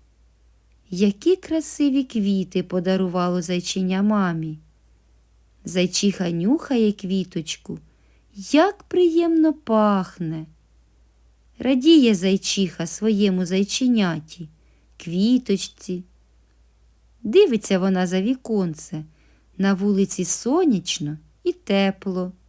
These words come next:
На городі достигають зелені капуста, цибуля і салат. Буде чим поласувати. Всередині кімнати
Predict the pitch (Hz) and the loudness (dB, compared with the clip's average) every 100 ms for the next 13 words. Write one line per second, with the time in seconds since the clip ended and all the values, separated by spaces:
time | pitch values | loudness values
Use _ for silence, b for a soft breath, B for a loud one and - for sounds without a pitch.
0 | _ _ _ _ _ _ _ _ _ _ | _ _ _ _ _ _ _ _ _ _
1 | 214 254 285 403 339 196 180 208 - 196 | 0 4 6 4 4 2 0 -2 0 0
2 | 190 196 185 160 185 180 175 170 160 151 | 2 2 0 0 -2 0 0 -2 -6 -8
3 | 151 - 196 254 277 - - 196 196 - | -10 -6 -4 -2 -2 -4 -6 -6 -6 -12
4 | _ _ - - 160 151 156 220 269 226 | _ _ -16 -8 -8 -6 -4 0 2 2
5 | 202 202 - _ _ _ 339 349 - 170 | 0 -4 -10 _ _ _ -2 -2 -2 -4
6 | 156 165 202 247 - _ _ _ _ _ | -2 0 0 0 -6 _ _ _ _ _
7 | _ _ _ _ _ - 302 339 185 185 | _ _ _ _ _ -6 2 4 4 0
8 | - 175 165 226 254 214 180 - 160 156 | -2 -4 -2 -2 2 2 0 -4 -8 -8
9 | 156 - 151 - _ _ _ _ _ _ | -10 -10 -14 -14 _ _ _ _ _ _
10 | _ _ _ _ _ _ _ - - 196 | _ _ _ _ _ _ _ -10 0 2
11 | 196 180 185 170 - 160 156 156 180 277 | 2 2 0 -2 -4 -4 -2 0 0 -2
12 | 311 - 151 | -2 -8 -8